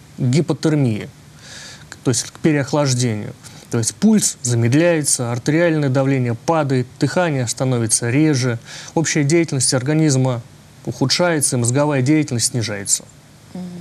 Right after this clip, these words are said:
Speaker 2: То есть уже такое, наверное, как и па-, пассивное, да, вот если
Speaker 1: Ну,
Speaker 2: все это
Speaker 1: вот, вот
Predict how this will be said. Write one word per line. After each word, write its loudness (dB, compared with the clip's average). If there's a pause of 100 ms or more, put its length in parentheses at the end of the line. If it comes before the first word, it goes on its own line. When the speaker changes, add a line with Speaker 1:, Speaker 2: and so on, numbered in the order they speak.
(100)
Speaker 2:
То -8
есть -10 (800)
уже -2
такое, -2
наверное, -2
как -8
и -6
па-, -4
пассивное, -4
да, -2
вот -6
если -2
Speaker 1:
Ну, -2
Speaker 2:
все 0
это 0
Speaker 1:
вот, 0 (120)
вот -10